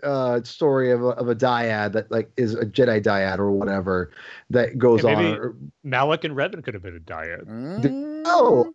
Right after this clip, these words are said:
Speaker 1: I mean, no, honestly, I mean, these are things, again,
Speaker 3: Or
Speaker 1: they
Speaker 3: Revan and
Speaker 1: give them
Speaker 3: Bastila.
Speaker 1: mythology.
Speaker 2: Yeah.
Speaker 1: Yeah, exactly.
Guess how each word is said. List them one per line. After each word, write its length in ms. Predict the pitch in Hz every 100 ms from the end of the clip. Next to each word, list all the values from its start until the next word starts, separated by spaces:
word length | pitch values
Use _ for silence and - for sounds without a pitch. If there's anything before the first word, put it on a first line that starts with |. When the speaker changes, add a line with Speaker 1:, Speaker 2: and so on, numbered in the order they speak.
| -
Speaker 1:
I 100 | 220
mean, 200 | 233 214
no, 180 | 208 233
honestly, 800 | 208 254 339 370 - - 131 98
I 100 | 120
mean, 240 | 180 185 - - - -
these 360 | 127 208 277
are 120 | 302
things, 420 | 285 - 196 190 - -
again, 340 | 170 170 113
Speaker 3:
Or 140 | 120 139
Speaker 1:
they 60 |
Speaker 3:
Revan 280 | 165 214 156
and 120 | 123
Speaker 1:
give 200 | 110 107
them 100 | 208
Speaker 3:
Bastila. 140 | 208 196
Speaker 1:
mythology. 760 | 190 143 151 147 117 - 90 87 _ _ -
Speaker 2:
Yeah. 480 | 202 277 190 98
Speaker 1:
Yeah, 20 | 113 - _ _ _
exactly. 580 | 247 277 269 151 104